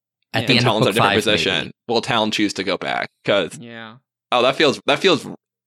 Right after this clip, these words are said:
Speaker 3: correct to me, just, like, on a gut level, but
Speaker 2: Mm. But some, somehow I want things to be really bad at the end of book five, you know? Like, you know.
Speaker 3: Yeah. Th-, I think things are, yeah, that's definitely the sense I
Speaker 2: Yeah,
Speaker 3: get.
Speaker 2: right.
Speaker 3: Well, uh, Talon going back to be tortured is not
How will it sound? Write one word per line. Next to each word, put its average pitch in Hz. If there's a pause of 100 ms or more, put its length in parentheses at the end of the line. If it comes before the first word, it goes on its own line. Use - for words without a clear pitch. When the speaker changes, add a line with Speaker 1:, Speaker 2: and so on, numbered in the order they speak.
(300)
Speaker 3:
correct 85
to -
me, 69
just, 95
like, 90
on 85
a 71
gut 80
level, 113
but -
Speaker 2:
Mm. 113 (180)
But 208
some, 294
somehow 294
I 233
want 196
things 180
to 156
be 147
really 127
bad 98
at -
the 104
end 85
of -
book -
five, -
you 92
know? 117 (180)
Like, 98
you 139
know. 131
Speaker 3:
Yeah. 113 (380)
Th-, -
I 131
think 165
things 127
are, 104
yeah, 101
that's 117
definitely 123
the 92
sense -
I 71
Speaker 2:
Yeah, -
Speaker 3:
get. 76
Speaker 2:
right. 127
Speaker 3:
Well, 110
uh, - (120)
Talon 180
going 170
back 127
to 135
be 110
tortured 107
is 90
not 95